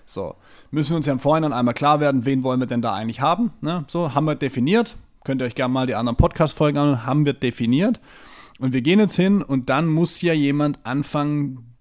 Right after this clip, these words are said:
diese, nennen wir sie Aufmerksamkeit da draußen generieren, dass Leute,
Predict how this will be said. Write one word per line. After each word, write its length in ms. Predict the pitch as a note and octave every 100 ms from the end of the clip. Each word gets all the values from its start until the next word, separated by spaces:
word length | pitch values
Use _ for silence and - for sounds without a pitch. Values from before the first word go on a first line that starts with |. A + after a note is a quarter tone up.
| D3+
diese, 560 | D#3+ F#3 F#3+ G3 G#3 - - - - - - -
nennen 180 | - C3+
wir 80 | D3+
sie 140 | C3+
Aufmerksamkeit 1120 | B2 E3+ - F3 E3+ - E3+ - E3 F#3+ F#3+ C#3
da 80 |
draußen 680 | B2 B2 C3 D#3+ - E3+ D3+ - - _ - - - - -
generieren, 680 | C3+ B2 A2 D3+ G#3 C4 -
dass 280 | A2+ -
Leute, 720 | A#2+ A#2 A#2+ F3 F#3 G#3+ B3